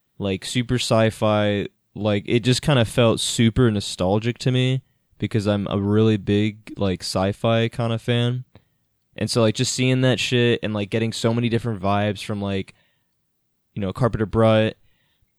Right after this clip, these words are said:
uh, Stephen Kostanski just going crazy with, like, his own, like, creativity and monsters and shit. I was like, "Dude, okay, I am all buckled in. Like,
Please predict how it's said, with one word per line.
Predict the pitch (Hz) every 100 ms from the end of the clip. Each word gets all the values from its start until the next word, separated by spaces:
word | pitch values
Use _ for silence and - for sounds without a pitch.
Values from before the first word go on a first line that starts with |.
| -
uh, | 98 92 87 80 50 50 _ _ _ _ _ -
Stephen | - 113 113
Kostanski | 113 - 110 107 - 113
just | 98
going | - 107
crazy | 101 - 104 107 107
with, | 104
like, | 95 98
his | 123 104
own, | 104 107 110
like, | 107 95
creativity | - 107 101 - 107 101 104
and | 95
monsters | 92 95 98 117 117
and | 117
shit. | - 113
I | 85 101
was | 98
like, | 95
"Dude, | 92 92 -
okay, | 120 - 95
I | 92 117
am | 110 98 - _ _ _
all | 123 127
buckled | 131 113 110 101 95
in. | 92 85 90
Like, | 92 90